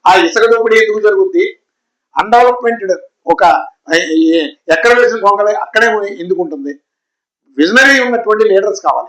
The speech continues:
అందుకనే రాజకీయ మార్పు జరగాలన్నాం. పాలకుల్లో చిత్తశుద్ధి లేదు. పాలకుల్లో చిత్తశుద్ధి ఉంటే ఆంధ్రప్రదేశ్కే ఒక గొప్ప, ఆ,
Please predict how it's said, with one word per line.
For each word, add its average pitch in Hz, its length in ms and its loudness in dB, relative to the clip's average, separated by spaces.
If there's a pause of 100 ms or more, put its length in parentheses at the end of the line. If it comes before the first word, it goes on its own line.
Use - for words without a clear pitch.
(120)
అందుకనే 226 400 0 (380)
రాజకీయ 214 520 0
మార్పు 190 240 -4
జరగాలన్నాం. 147 580 -4 (400)
పాలకుల్లో 220 560 2
చిత్తశుద్ధి 180 400 -4
లేదు. 123 200 -12 (380)
పాలకుల్లో 214 400 2 (100)
చిత్తశుద్ధి 180 400 -6
ఉంటే 190 160 -2 (1600)
ఆంధ్రప్రదేశ్కే 247 1000 0 (640)
ఒక - 260 -4
గొప్ప, 165 240 0 (880)
ఆ, 170 380 4